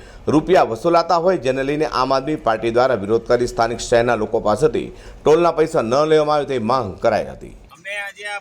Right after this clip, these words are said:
Speaker 2: ભાટિયા ટોલ ટેક્સ પર આવ્યા છીએ અને અહીંયાના સ્થાનિકોની તેમજ સમગ્ર સુરતવાસીઓની માંગણી છે કે અહીંયા જે જી જે ફાઈવનો ટોલ ટેક્સ લેવામાં આવે છે, તે તાત્કાલિક ધોરણે બંધ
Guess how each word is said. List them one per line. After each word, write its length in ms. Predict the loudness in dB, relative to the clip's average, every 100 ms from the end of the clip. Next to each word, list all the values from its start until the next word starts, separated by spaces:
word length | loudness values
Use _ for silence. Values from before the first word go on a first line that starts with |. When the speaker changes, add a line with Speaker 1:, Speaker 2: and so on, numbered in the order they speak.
| -12
Speaker 2:
ભાટિયા 400 | -16 -14 -14 -14
ટોલ 180 | -16 -16
ટેક્સ 280 | -18 -18 -16
પર 140 | -12
આવ્યા 240 | -10 -12 -14
છીએ 200 | -16 -16 -16 -20 _ _ _
અને 220 | -20 -16 -14 -16 -18 -20
અહીંયાના 440 | -16 -14 -14 -14 -16
સ્થાનિકોની 720 | -14 -14 -14 -16 -18 -18 -18 -20 _ _ _
તેમજ 180 | -20 -18 -18
સમગ્ર 340 | -18 -20 -18 -18 -18
સુરતવાસીઓની 760 | -16 -16 -16 -16 -18 -20 -18 -16
માંગણી 340 | -14 -14 -16 -12
છે 100 | -12 -12 -18 -20 -20 -14
કે 80 | -12 -10
અહીંયા 360 | -12 -12 -12 -14
જે 180 | -18 -18
જી 160 | -20 -16
જે 140 | -16 -12
ફાઈવનો 380 | -10 -10 -14 -20
ટોલ 240 | -14 -14
ટેક્સ 340 | -14 -16 -16
લેવામાં 340 | -16 -14 -12 -10
આવે 180 | -10 -12
છે, 120 | -12 -14 -16 _ -20 _
તે 120 | -14 -12
તાત્કાલિક 640 | -14 -12 -12 -12 -14 -16 -16
ધોરણે 300 | -16 -14 -16 -16
બંધ 200 | -16